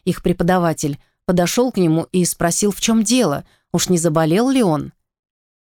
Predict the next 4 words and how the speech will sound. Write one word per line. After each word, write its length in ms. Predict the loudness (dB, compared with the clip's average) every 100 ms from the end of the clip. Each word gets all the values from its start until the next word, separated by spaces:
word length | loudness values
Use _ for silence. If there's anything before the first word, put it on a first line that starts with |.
| _
Кики 400 | -2 -2 0 -2
пробормотал 720 | -2 -2 -2 0 0 0 -2
какое-то 460 | -2 -2 -2 0 -2
извинение, 800 | 0 0 2 2 2 2 0